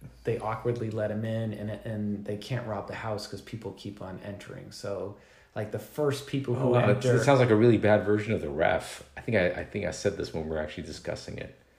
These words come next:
Speaker 1: May I have to
Speaker 2: Kevin,
Speaker 1: watch The Ref again.
Speaker 2: Kevin Leary.
Speaker 1: So p-, everyone comes in?
Speaker 2: Well, no, it's just, it's just a really annoying family. He, he's trying to do something, and he,
Speaker 1: Yeah.
Speaker 2: he's trying to rob the place, but he still, he can't 'cause the family's so dysfunctional.
Speaker 1: Gotcha, gotcha. It's, y-,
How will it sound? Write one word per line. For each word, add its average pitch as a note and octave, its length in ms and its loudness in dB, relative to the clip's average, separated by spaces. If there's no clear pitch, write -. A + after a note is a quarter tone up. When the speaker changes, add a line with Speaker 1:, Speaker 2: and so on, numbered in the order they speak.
Speaker 1:
May A2 280 -4
I G#2 40 -4
have B2 240 -4
to E3 60 -6
Speaker 2:
Kevin, - 220 0
Speaker 1:
watch - 100 -6
The B2 100 0
Ref A#2 300 -4
again. G2+ 240 -6
Speaker 2:
Kevin F2 180 -4
Leary. E2 340 0
Speaker 1:
So - 180 -2
p-, B2 120 -4
everyone B2+ 300 4
comes A#2+ 300 0
in? B2+ 340 -2
Speaker 2:
Well, D3+ 120 4
no, D#3+ 200 8
it's A#2+ 100 4
just, - 180 -4
it's G#2+ 140 -4
just A2 160 -4
a - 40 -4
really A2 220 6
annoying G2+ 340 6
family. G2 380 2
He, B2+ 140 2
he's C3 160 4
trying E3+ 240 2
to C#3 80 6
do A#2+ 320 6
something, E2 400 -2
and E2+ 80 -2
he, F2+ 300 -2
Speaker 1:
Yeah. A2 180 2
Speaker 2:
he's G#2+ 120 0
trying D3 180 2
to F#2+ 40 2
rob F2+ 380 4
the E2 60 -4
place, D#2+ 320 -6
but E2 100 -6
he E2 60 -4
still, - 340 -6
he - 120 -14
can't - 360 -4
'cause E2 120 -8
the E2+ 120 -4
family's E2+ 400 -4
so E2 140 -6
dysfunctional. - 680 -8
Speaker 1:
Gotcha, A#2+ 320 0
gotcha. G2+ 420 -6
It's, - 260 -6
y-, F3+ 260 -10